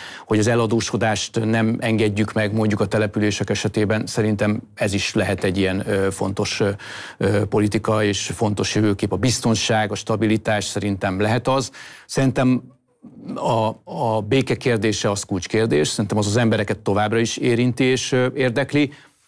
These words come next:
és ami miatt én előhoznám ezeket a témákat, akár szakpolitikai témákat is, ö, az, az túl azon, hogy általában ilyenekkel kell foglalkoznom, mint polgármester.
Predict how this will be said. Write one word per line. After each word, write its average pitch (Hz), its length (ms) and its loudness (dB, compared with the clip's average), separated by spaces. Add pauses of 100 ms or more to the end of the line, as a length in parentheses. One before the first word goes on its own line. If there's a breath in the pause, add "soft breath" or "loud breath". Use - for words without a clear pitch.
(140 loud breath)
és - 260 0 (120)
ami 196 220 4
miatt 147 340 2
én 131 320 0 (100)
előhoznám 131 600 2
ezeket 117 320 0
a - 60 -10
témákat, 101 520 0
akár 131 220 -2
szakpolitikai 110 1080 -2
témákat 107 580 0
is, - 280 -2
ö, 104 200 2 (480)
az, 110 320 -4 (100)
az 113 280 -2
túl 165 200 4
azon, 131 180 2
hogy 123 160 2 (260)
általában 117 560 0
ilyenekkel 104 380 0
kell 104 140 0
foglalkoznom, 101 600 0
mint 101 160 2
polgármester. 110 640 0